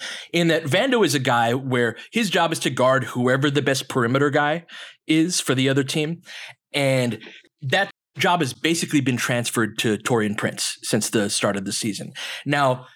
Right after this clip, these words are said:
the problem is that's part of what makes Vando special, is that he can guard a very wide variety of perimeter guys. So it can be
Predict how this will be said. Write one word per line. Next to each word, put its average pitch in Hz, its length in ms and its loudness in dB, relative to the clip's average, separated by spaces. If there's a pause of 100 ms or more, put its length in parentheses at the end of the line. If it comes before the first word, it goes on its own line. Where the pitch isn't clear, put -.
(100)
the 143 80 -18
problem 247 320 2
is 139 100 0
that's 226 200 0
part 269 180 2
of 180 60 2
what 190 120 0
makes 180 220 -2
Vando 170 400 2
special, - 560 -2
is 117 240 0
that 135 240 2
he 175 200 -2
can 170 380 0
guard 127 420 2 (200)
a - 40 -6
very 147 200 4
wide 131 420 0
variety 117 680 0
of 113 200 -4
perimeter 98 380 0
guys. - 260 -4
So 147 120 0
it 151 80 -2
can 147 300 0
be 127 260 0